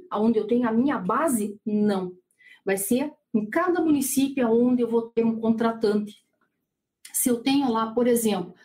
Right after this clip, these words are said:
vamos pegar um plano de saúde, Amil, sei lá,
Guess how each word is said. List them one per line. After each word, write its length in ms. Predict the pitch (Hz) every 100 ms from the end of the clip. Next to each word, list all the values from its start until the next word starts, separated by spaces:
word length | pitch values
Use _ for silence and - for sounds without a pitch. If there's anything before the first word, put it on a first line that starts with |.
| - - -
vamos 240 | 220 294 -
pegar 220 | 226 214
um 140 | 196
plano 320 | - 277 294 262
de 80 |
saúde, 560 | - 233 214 202 175 - - _ _ _ _
Amil, 520 | 233 240 247 247 - - _
sei 200 | - 233
lá, 300 | 220 190 170